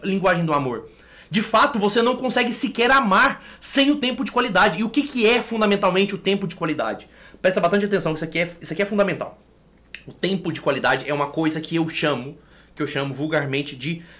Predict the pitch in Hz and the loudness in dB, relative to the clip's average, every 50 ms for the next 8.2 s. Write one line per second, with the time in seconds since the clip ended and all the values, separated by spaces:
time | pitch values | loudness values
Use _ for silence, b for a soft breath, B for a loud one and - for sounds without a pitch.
0 | B B _ _ - - 170 170 151 123 - - 107 131 139 139 123 - - - | B B _ _ -2 0 0 2 0 0 -2 -4 -6 -4 -4 -4 -6 -6 -8 -8
1 | - - - - _ _ _ _ _ _ _ _ _ _ _ _ _ - 175 190 | -10 -12 -16 -20 _ _ _ _ _ _ _ _ _ _ _ _ _ -2 -2 -2
2 | 190 151 - 120 120 120 110 - - - - - _ _ _ _ _ b b b | -2 -2 -4 -8 -10 -10 -12 -12 -12 -14 -16 -18 _ _ _ _ _ b b b
3 | b b b b - 147 139 247 247 - - 208 202 208 202 208 - 196 190 170 | b b b b -10 -8 -6 -4 -4 -2 0 2 2 2 2 0 -2 -2 0 0
4 | - - 139 143 139 - - - - - - b b b b b b _ - 160 | -2 -2 -2 -2 -2 -4 -6 -10 -12 -14 -18 b b b b b b _ -2 -2
5 | 156 - 156 185 202 196 - 190 170 170 170 165 165 - - - - 180 180 202 | 0 0 0 0 0 2 2 0 2 2 0 0 0 -2 -4 -2 2 4 4 4
6 | 208 202 - - - - _ _ - 196 220 233 240 214 160 202 202 202 202 196 | 4 2 -2 -8 -16 -20 _ _ 2 2 2 2 2 2 4 4 4 4 2 0
7 | - - - - - - 196 185 185 175 151 127 131 190 170 - - - 120 101 | -2 -2 -4 -4 0 2 2 2 2 0 -4 -6 -6 -8 -8 -6 -6 -4 -4 -4
8 | - - - - | -4 -8 -18 -20